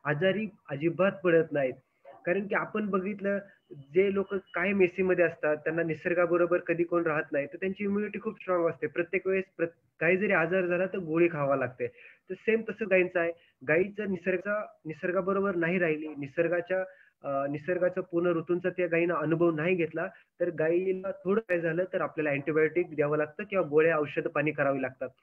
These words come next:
तर त्यासाठी गायी चारही ऋतूंमध्ये ते अनुभव घेता आला पाहिजे, अशी आपल्या गोठ्याची रचना पाहिजे. आणखी याचा फायदा काय होतो, तर सगळ्यात महत्त्वाचं जे शेण आहे, ह्या शेणाची एक लादी चांगली तयार होते. ते शेणखत पण शेताला चांगलं मिळतं, गायींना गुचिड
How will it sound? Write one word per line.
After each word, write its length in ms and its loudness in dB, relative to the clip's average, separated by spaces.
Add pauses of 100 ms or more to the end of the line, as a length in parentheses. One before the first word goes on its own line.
(220)
तर 40 -6
त्यासाठी 500 -4 (340)
गायी 120 2
चारही 360 0
ऋतूंमध्ये 600 0
ते 400 -6 (240)
अनुभव 280 0
घेता 260 0
आला 140 2
पाहिजे, 360 -2 (260)
अशी 220 -8
आपल्या 400 -2
गोठ्याची 460 -2
रचना 460 -2
पाहिजे. 380 -2 (320)
आणखी 260 -2
याचा 300 0
फायदा 260 2
काय 260 -2
होतो, 420 -2 (180)
तर 40 -10
सगळ्यात 360 -2
महत्त्वाचं 380 -2
जे 100 0
शेण 320 2
आहे, 360 -4
ह्या 300 -12
शेणाची 360 0
एक 120 -6
लादी 260 2
चांगली 360 0
तयार 180 2
होते. 280 -6 (280)
ते 80 -2
शेणखत 340 -2
पण 220 -4
शेताला 360 0
चांगलं 320 0
मिळतं, 380 -4 (400)
गायींना 260 0
गुचिड 500 -4